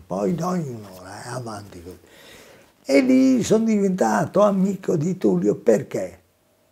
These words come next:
quando lui al pomeriggio è arrivato mi ha chiesto di provare,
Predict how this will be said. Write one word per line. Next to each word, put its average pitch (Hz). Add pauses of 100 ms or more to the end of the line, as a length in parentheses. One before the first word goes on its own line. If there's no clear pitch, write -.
(500)
quando 254
lui 233
al 202
pomeriggio 208
è 202
arrivato 165
mi 170
ha 175
chiesto 202
di 185
provare, 165